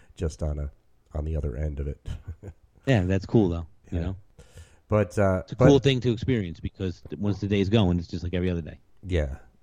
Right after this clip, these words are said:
Speaker 1: yeah. Um, but I was thinking, like, okay, I'm going on this cruise tomorrow or, uh,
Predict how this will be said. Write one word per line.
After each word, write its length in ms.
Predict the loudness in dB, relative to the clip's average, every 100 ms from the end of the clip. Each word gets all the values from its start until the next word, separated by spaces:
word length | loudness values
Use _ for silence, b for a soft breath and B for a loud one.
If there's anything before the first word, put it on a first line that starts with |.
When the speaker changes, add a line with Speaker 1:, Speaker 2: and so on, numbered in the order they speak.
| 0
Speaker 1:
yeah. 240 | 0 0 -6 -20 b b b b -2
Um, 380 | 0 0 -4 -10 _
but 140 | 0 4
I 100 | 4
was 220 | 2 0
thinking, 360 | -4 -2 -2 0
like, 260 | -2 -2
okay, 280 | -4 0 2
I'm 120 | 2 2
going 180 | 0
on 120 | 0 0
this 160 | -4
cruise 460 | -4 -2 0 -2 -4
tomorrow 540 | -8 -4 0 0 -2 -4
or, 280 | -2 0 0
uh, 240 | -2 -2